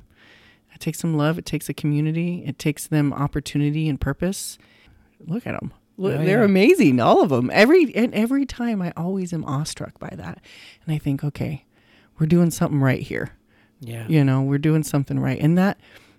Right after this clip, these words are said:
Speaker 1: that has been consistent over the decade I've been doing this. And I see communities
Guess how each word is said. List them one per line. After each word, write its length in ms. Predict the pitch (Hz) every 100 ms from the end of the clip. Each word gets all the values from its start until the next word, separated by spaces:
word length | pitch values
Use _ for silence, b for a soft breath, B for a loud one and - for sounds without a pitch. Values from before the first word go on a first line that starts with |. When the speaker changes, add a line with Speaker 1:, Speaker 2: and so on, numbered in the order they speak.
| -
Speaker 1:
that 300 | 160 175 175
has 300 | 165 214 175
been 600 | - 151 151 160 160 160 -
consistent 680 | - 143 139 - 202 - 139
over 280 | - 127 135
the 100 | 127
decade 400 | 127 131 123 123
I've 160 | 123 123
been 160 | 127 123
doing 300 | 127 127 127
this. 260 | 123 - B B B -
And 140 | 143
I 160 | 143 165
see 500 | - - 156 143 135
communities 880 | - 143 143 156 147 139 131 131 -